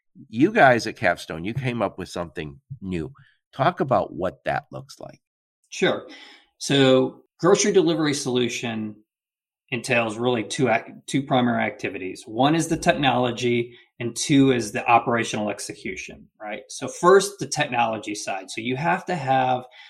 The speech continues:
Speaker 2: the technology that connects in, seamlessly connects with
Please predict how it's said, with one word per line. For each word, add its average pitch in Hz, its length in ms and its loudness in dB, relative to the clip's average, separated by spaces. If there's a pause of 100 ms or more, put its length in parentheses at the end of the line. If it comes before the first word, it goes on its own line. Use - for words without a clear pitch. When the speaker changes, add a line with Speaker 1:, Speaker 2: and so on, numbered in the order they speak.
(160)
Speaker 2:
the 127 120 -10
technology 143 1000 2 (480)
that 110 320 2 (200)
connects 127 600 0 (120)
in, 131 260 2
seamlessly 165 640 0
connects 127 600 -2
with 123 180 -8